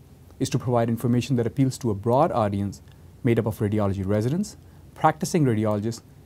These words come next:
and even non-radiology physicians. Live and archive lectures are delivered to you with streaming audio and video, where you are able to see high-quality images along with the pearls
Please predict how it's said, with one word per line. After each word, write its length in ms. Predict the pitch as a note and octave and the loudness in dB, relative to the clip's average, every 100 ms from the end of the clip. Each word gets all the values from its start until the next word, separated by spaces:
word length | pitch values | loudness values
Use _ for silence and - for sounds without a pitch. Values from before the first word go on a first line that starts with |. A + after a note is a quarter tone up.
| - | -8
and 100 | D#3+ D#3+ | -6 0
even 200 | F3+ F#3 | 4 4
non-radiology 640 | C#3 B2 A#2 A2+ G#2+ G2+ | 4 4 2 2 2 0
physicians. 540 | A2+ A#2+ A#2 - G#2+ - - - - - - - - - - - - - - - - - - - - - - - | -4 -4 -4 -8 -16 -18 -20 -20 -20 -20 -20 -20 -20 -20 -20 -20 -20 -20 -20 -20 -20 -20 -20 -20 -20 -20 -20 -4
Live 420 | A#2 C3 D#3+ A#2+ | 4 6 6 4
and 100 | B2 | 2
archive 380 | A#2 A#2+ C#3 A#2 | 2 2 0 0
lectures 340 | A#2 - A#2+ | -2 0 -2
are 60 | A#2 | -2
delivered 380 | A2+ A2+ C#3 D3 | -2 0 0 -2
to 100 | B2+ | -2
you 200 | G#2+ G2+ - - | -2 -4 -10 -8
with 140 | A#2+ A2 | -6 -4
streaming 540 | - - E3+ F#3+ G#3 | -8 0 4 6 4
audio 300 | D3 C3 C#3 | 4 4 4
and 100 | C3 | 2
video, 320 | A#2 G#2 F#2+ G2+ - - - - | 2 0 -2 -6 -16 -20 -18 -2
where 100 | A#2+ | 4
you 140 | C3 | 4
are 60 | A#2+ | 4
able 200 | A2+ A2 | 2 0
to 80 | A2 | -2
see 160 | A2+ | -6
high-quality 680 | G2+ A#2+ D#3 - F#3 F3+ F#3 | -4 0 0 2 2 2 0
images 400 | E3 C#3 C3+ - - | -2 -2 -4 -6 -6
along 200 | B2+ B2 | -2 0
with 120 | A2+ | 0
the 40 | A#2 | -4
pearls 460 | - C3+ D#3 - | 0 0 0 -4